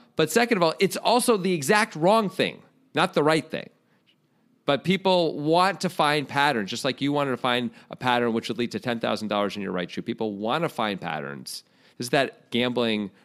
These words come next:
professional gambling mindset versus non, I think, where it's like,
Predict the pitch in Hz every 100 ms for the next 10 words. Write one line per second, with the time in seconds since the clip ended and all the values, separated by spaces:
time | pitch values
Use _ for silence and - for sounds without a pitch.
0 | - - 170 160 135 127 113 107 110 117
1 | 90 98 98 87 92 92 85 67 76 76
2 | 73 _ - - _ 104 98 92 95 87